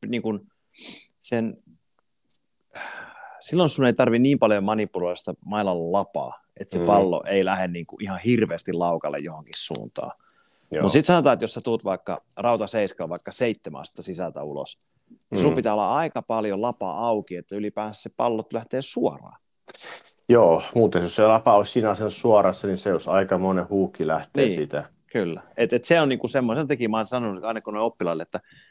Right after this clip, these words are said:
Speaker 1: älkää olko niin, et mun mielestä se oli Nick Faldo, joka sanoi sen kerran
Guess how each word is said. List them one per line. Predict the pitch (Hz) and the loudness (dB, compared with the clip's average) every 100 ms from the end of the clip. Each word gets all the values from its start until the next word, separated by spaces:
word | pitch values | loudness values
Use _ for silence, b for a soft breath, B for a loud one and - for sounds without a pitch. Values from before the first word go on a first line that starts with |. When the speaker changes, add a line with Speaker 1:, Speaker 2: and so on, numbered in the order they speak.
| b | b
Speaker 1:
älkää | 110 - 151 | -4 2 2
olko | 160 | 2
niin, | 131 135 120 - - | 0 0 -2 -4 -12
et | 120 - _ b b b _ | -14 -14 _ b b b _
mun | 185 | 0
mielestä | 208 - | 0 0
se | |
oli | 143 | 0
Nick | 131 180 - | 2 0 0
Faldo, | 139 127 104 90 | 0 2 2 0
joka | 82 | -4
sanoi | 90 98 95 85 | -8 -6 -6 -6
sen | 90 78 | -8 -4
kerran | 98 85 87 | -4 -2 -6